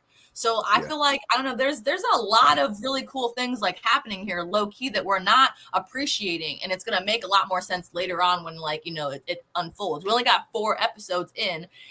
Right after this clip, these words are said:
Speaker 1: and, like, I'm like, "Damn, I wanna know what happens next."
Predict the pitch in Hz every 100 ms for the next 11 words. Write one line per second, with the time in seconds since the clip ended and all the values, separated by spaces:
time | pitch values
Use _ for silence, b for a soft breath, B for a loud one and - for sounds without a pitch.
0 | - 196 196 185 185 220 208 180 160 208
1 | 254 226 226 202 180 175 190 180 233 233
2 | 403 - - -